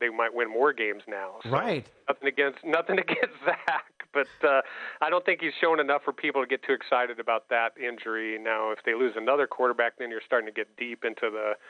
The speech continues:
Speaker 1: n-, guys
Speaker 2: Mm-hmm.
Speaker 1: that can't probably play, s-, or shouldn't be starting. But, uh, yeah, I don't think that's gonna be a, uh, it's gonna be a good for us, uh, of course, 'cause we take so much Jets money probably in New Jersey. But, uh, other than that, they'll, they'll adjust the odds and we'll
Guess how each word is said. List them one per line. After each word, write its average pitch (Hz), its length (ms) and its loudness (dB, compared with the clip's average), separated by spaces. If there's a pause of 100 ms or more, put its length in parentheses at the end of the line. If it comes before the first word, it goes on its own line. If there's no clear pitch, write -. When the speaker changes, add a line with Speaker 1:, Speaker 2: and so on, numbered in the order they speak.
(360)
Speaker 1:
n-, 117 140 -10 (200)
guys 123 220 2
Speaker 2:
Mm-hmm. 120 160 -4
Speaker 1:
that 131 80 -10
can't 113 240 -6
probably 110 240 -2
play, 110 600 0
s-, - 260 -14
or 123 80 2 (160)
shouldn't 131 220 0
be 107 140 -4
starting. 104 400 0 (120)
But, 113 120 -8 (220)
uh, 110 140 2 (320)
yeah, 143 180 2
I 151 80 2
don't 143 140 -2
think 131 140 -2
that's 131 220 -2
gonna 123 140 -2
be 120 140 -4
a, 117 80 2
uh, 139 180 0
it's 135 140 -6
gonna 131 160 0
be 120 100 -2
a 110 60 0
good 127 280 -2
for 123 140 2
us, 113 120 2 (120)
uh, 113 120 2
of - 100 -12
course, 117 280 -2 (280)
'cause 110 120 -6
we 110 80 -4
take 113 300 -2
so 113 80 -4
much 104 160 -8 (260)
Jets 107 300 0
money 107 220 -2
probably 107 380 0
in 101 100 -8
New 101 80 -8
Jersey. 120 560 0
But, - 140 -8 (160)
uh, 101 180 0 (420)
other 127 200 -2
than 113 180 -6
that, 117 400 0
they'll, 110 180 -6
they'll 117 180 0
adjust 113 300 -2
the 110 80 2
odds 110 340 2
and 113 120 -12
we'll 104 100 -12